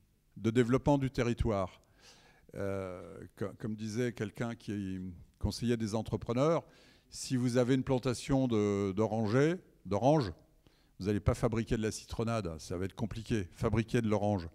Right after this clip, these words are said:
fabriquer du jus d'orange. Mais là, c'est la même chose. Euh, si vous êtes au bord de la mer ou à la montagne, vous n'avez pas les mêmes problématiques de territoire que nous dans l'Orne. Donc, n-, attention aux projets désincarnés parce qu'ils n-, ils ne produisent pas grand-chose.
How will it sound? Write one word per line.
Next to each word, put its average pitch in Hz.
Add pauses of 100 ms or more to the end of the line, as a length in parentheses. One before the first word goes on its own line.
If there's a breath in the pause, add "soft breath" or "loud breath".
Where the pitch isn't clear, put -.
(260 soft breath)
fabriquer 110
du 110
jus 107
d'orange. 92
Mais 107
là, 127
c'est 127
la 113
même 113
chose. 117 (580 soft breath)
Euh, 101
si -
vous 135
êtes 147
au 139
bord 127
de 131
la 127
mer 135
ou 120
à 107
la 107
montagne, 143
vous 117
n'avez 107
pas 143
les 139
mêmes 131
problématiques 117
de 113
territoire 120
que 113
nous 123
dans 117
l'Orne. 117 (800 soft breath)
Donc, 127
n-, 139 (140)
attention 160
aux 151
projets 139
désincarnés 131
parce -
qu'ils 117
n-, 110
ils 131
ne 104
produisent 117
pas 123
grand-chose. 104